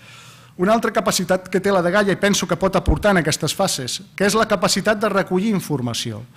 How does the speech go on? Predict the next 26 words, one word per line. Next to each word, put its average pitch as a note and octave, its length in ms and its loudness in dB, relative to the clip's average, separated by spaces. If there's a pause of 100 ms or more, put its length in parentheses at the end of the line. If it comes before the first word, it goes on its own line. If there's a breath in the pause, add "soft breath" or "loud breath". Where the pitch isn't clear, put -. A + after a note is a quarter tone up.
(300 loud breath)
A C#3+ 60 -6
l'article F#3 440 0
vint-i-quatre F3 480 -2
de G3 80 2
la D#3 120 4
Llei D#3+ 160 2
catorze D3 320 0
barra C#3+ 280 2
dos G3 200 0
mil A#3 200 4
deu G3 260 4 (260 loud breath)
estableix G3+ 480 0
la E3+ 120 2
possibilitat G3 720 -2
de D3+ 120 0
la G3 80 0
dgaia, F3+ 480 0
eh, - 960 -6
de G3+ 160 4
recabar F#3+ 400 4
informació F#3+ 520 0
de F3+ 120 2
totes F#3+ 380 0
les D3+ 100 -4
administracions, C#3+ 800 -6
inclús, C#3+ 420 -8